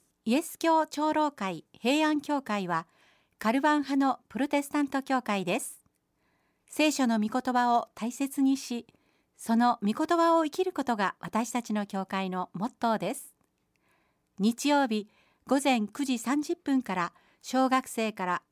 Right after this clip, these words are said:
高校生までを対象とした教会学校。午前十一時から、日本語と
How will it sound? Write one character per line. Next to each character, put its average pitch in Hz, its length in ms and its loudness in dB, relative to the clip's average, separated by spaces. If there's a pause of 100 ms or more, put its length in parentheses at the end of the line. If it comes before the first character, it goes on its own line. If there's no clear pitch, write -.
高 269 220 0
校 320 200 0
生 269 200 0
ま 214 100 0
で 196 100 -4
を 185 120 -2
対 196 240 -8
象 190 180 -8
と 190 140 -10
し - 100 -16
た 175 240 -6 (160)
教 233 220 -4
会 269 260 -2
学 - 240 -2
校。 156 320 -6 (960)
午 339 160 2
前 277 240 4
十 226 180 0
一 294 200 -2
時 269 140 -6
か 190 120 -4
ら、 170 160 -4 (460)
日 196 100 2
本 320 260 4
語 311 120 2
と 277 260 0